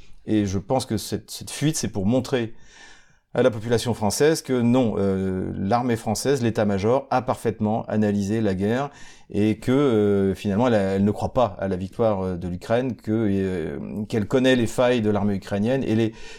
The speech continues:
qualités de l'armée russe. Donc je trouve ça plutôt, euh, positif. Ce qui est intéressant aussi,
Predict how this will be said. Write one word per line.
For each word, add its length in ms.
qualités 380
de 40
l'armée 220
russe. 160
Donc 160
je 100
trouve 220
ça 260
plutôt, 540
euh, 160
positif. 800
Ce 120
qui 80
est 100
intéressant 420
aussi, 320